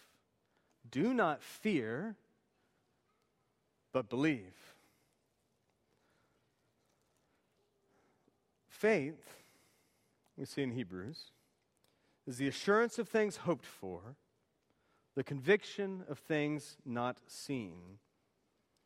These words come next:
If you believe in something that you see day in and day out, it's not faith.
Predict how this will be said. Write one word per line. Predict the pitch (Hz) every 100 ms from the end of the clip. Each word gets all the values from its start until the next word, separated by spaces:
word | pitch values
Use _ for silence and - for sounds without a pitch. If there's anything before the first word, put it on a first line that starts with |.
| _ _ _ _ _ _ _ _ -
If | 147
you | 175 240
believe | 311 208 208 226 226 180
in | 175 170
something | 185 170 175 165
that | 135 127
you | 143 185 208 214
see | - - - 208 123 110 131 143
day | 120 131 175 190 165
in | 147
and | 143 120
day | 135 160 151
out, | 151 113 135 - - - _ _ _ -
it's | 262 262
not | 220 127
faith. | - - 127 196 139